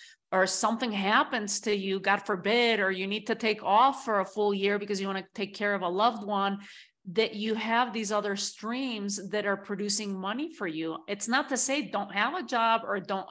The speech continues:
have your own business or do something that you love, but it's important to remind ourselves of this idea of what Ange is saying. Um,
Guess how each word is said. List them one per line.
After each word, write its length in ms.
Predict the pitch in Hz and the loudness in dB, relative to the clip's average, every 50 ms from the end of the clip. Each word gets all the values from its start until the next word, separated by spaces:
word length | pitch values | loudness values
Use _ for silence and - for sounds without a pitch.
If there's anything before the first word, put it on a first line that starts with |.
| - - | -12 -6
have 280 | 190 202 220 254 269 | 0 2 2 2 2
your 120 | 277 262 233 | 0 -2 0
own 220 | 214 208 202 190 | 0 -2 -2 -4
business 460 | 202 190 190 180 180 196 190 185 180 | -4 -4 -6 -4 -6 -6 -6 -6 -4
or 80 | 202 190 | -6 -6
do 260 | 180 - 202 196 190 | -6 -6 -6 -6 -4
something 340 | 175 - 202 190 - 202 190 | -4 -4 -6 -6 -6 -6 -6
that 120 | 185 - | -6 -6
you 140 | 170 170 170 | -6 -6 -4
love, 400 | 175 202 208 214 202 180 180 180 - - - - - - - _ _ - | -2 -2 0 2 2 0 0 -2 -8 -18 -20 -20 -20 -20 -20 _ _ -16
but 220 | 185 - 214 202 | 0 2 4 4
it's 240 | 214 214 214 - - | 4 2 0 -2 -2
important 640 | 240 220 202 202 - - 233 247 262 269 262 240 240 | -2 -4 -4 -6 -2 0 2 2 2 2 0 -2 -2
to 100 | 240 214 | -4 -4
remind 680 | 175 196 196 196 190 185 190 208 220 226 226 233 220 | -2 -2 -4 -4 -2 -2 -2 0 0 0 -2 0 0
ourselves 600 | 214 202 196 202 - 202 180 175 175 170 170 - - - | 0 0 0 0 0 2 2 2 2 2 0 -6 -6 -4
of 220 | - 190 175 170 160 | -6 -6 -6 -6 -4
this 480 | 185 185 160 160 165 160 - - - - - - - _ _ _ | -2 0 0 2 2 2 0 -2 -4 -8 -18 -20 -20 _ _ _
idea 460 | - 202 196 196 - 196 190 185 175 180 | 0 0 0 0 0 0 2 4 4 2
of 80 | 175 | 2
what 200 | 175 175 175 - | 0 -2 -2 -2
Ange 340 | - - 180 175 170 170 170 | -2 -4 -4 -4 -4 -6 -8
is 260 | - - 180 175 - | -8 -6 -4 -2 -2
saying. 460 | - - 180 165 165 165 160 165 165 - - | -2 -2 -2 -2 -2 -2 -2 -2 -6 -6 0
Um, 480 | - 170 165 156 151 151 151 156 156 | 2 2 4 4 2 2 0 -2 -6